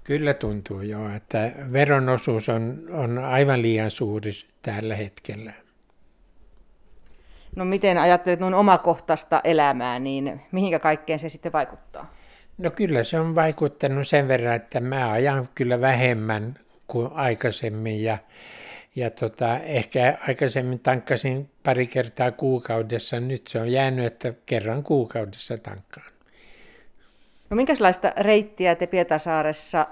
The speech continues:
Speaker 2: lauantaina kuljette?
Speaker 1: No me startataan A B C:ltä ja sitten lähdetään siitä kaupungin keskustaa kohti Koulukatua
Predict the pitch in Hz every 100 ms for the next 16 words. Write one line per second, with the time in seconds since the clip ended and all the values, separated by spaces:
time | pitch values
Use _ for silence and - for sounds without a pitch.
0 | - 175 165 160 147 170 160 160 160 117
1 | 104 - - - - - - - 151 147
2 | 147 - 156 165 156 160 - 127 131 131
3 | 147 143 147 139 156 139 131 147 131 135
4 | - - 123 123 139 - 147 139 135 123
5 | 131 131 127 123 113 139 135 127 110 -
6 | - - - - 135 123 123 120 117 135
7 | 123 - 135 - 127 123 123 117 - 123
8 | 117 - - - - - - - 123 127
9 | 123 117 120 - 123 120 127